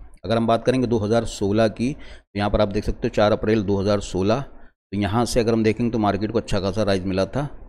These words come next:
ठीक है। उसके बाद अगर हम बात करेंगे तीन अप्रैल दो हज़ार सत्रह की, तो मार्केट को अच्छा खासा राइज मिला था।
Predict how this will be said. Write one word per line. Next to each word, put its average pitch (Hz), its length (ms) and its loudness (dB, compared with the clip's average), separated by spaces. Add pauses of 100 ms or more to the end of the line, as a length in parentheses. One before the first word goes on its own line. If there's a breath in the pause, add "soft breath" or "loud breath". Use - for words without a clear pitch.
ठीक - 160 -4
है। 78 160 -6 (480 soft breath)
उसके 123 220 0
बाद 117 160 4
अगर 117 140 2
हम 117 120 2
बात 107 160 2
करेंगे 117 280 0
तीन 117 240 -2
अप्रैल 110 320 0
दो 92 200 -4
हज़ार 101 240 -2
सत्रह - 380 2
की, 131 200 -4 (220)
तो 101 100 -2
मार्केट 98 340 -2
को 98 140 -4
अच्छा 98 260 -4
खासा 98 200 0
राइज 104 220 0
मिला 107 220 2
था। 117 180 -4